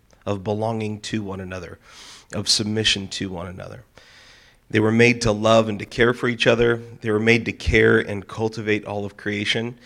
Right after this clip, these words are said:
And they were made to be in connection with creation. They were made to, to live in harmony with what God had made. And then we get to the bad news, which is the fall.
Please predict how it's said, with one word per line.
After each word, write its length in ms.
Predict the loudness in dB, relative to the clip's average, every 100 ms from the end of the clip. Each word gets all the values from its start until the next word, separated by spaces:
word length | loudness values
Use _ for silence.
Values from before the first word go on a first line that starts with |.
| -20 -12
And 160 | -4 0
they 60 | 2
were 160 | 0
made 500 | 0 0 0 -2 -8
to 80 | -6
be 160 | 0 0
in 120 | 0
connection 680 | -4 0 0 -2 -4 -4
with 180 | -6 -8
creation. 540 | -8 -10 -8 -12 -14 -20 _ _ _ -6
They 100 | -4
were 80 |
made 240 | -2 -2 -2
to, 260 | -2 -2 -8 _ -6
to 140 | -4
live 320 | 2 4 4
in 80 | 0
harmony 480 | 0 0 0 -4 -6
with 180 | -8 -10
what 120 | -8
God 200 | -6 -8
had 140 | -10
made. 240 | -12 -14 -18 -20 _ _ _ _ _ _ _ _ -12
And 180 | -4 2
then 240 | 2 2 -12 -20 -20 -20 -20 -8
we 120 | 0
get 200 | 2 2
to 80 | 0
the 100 | -2
bad 260 | 2 2 0
news, 320 | -6 -6 -6
which 220 | -6 -4
is 240 | -4 -4 -8
the 100 | -4
fall. 360 | 0 0 -2